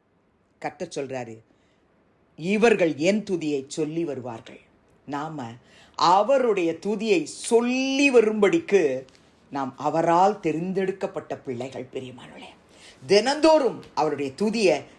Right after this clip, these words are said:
நீங்களும் நானும் சொல்லி வருகிறோமா? சொல்லி வருவதற்காக இந்த ஆண்டை கர்த்தர் நமக்கு ஈவாக கொடுத்திருக்கிறார். அவரை நம்ம எந்த அளவுக்கு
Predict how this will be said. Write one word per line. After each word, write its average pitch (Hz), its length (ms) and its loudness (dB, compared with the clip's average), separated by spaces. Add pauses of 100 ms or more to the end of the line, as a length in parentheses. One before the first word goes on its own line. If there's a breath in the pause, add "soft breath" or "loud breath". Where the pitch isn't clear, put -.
நீங்களும் 190 480 0
நானும் 143 540 -6
சொல்லி 165 500 -6
வருகிறோமா? 135 760 -2 (200)
சொல்லி 208 500 0 (160)
வருவதற்காக 226 1080 2 (540)
இந்த 262 380 0
ஆண்டை 175 420 -2
கர்த்தர் 180 320 0
நமக்கு 160 560 -4
ஈவாக 220 680 2
கொடுத்திருக்கிறார். - 640 -8 (640 soft breath)
அவரை 165 520 4
நம்ம 156 200 -2
எந்த 240 500 2
அளவுக்கு 269 1000 -2